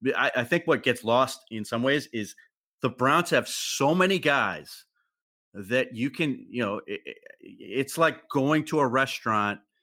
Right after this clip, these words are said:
and getting one of those, like, massive four-page menus,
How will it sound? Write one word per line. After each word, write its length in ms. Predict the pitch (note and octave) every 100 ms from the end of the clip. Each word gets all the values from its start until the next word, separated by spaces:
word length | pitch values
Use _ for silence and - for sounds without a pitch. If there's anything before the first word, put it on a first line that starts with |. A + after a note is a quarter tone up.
| _ _ _
and 200 | A2+ A#2
getting 260 | B2 B2+ B2
one 120 | B2
of 60 | A#2
those, 260 | A2+ G2+ _
like, 240 | A2 G#2
massive 600 | A2 A2+ B2+ C3 - C3+
four-page 680 | A#2+ - B2 B2+ B2+ A#2+ G#2
menus, 800 | G#2+ A2 A#2+ A2+ G#2 G2 F#2 -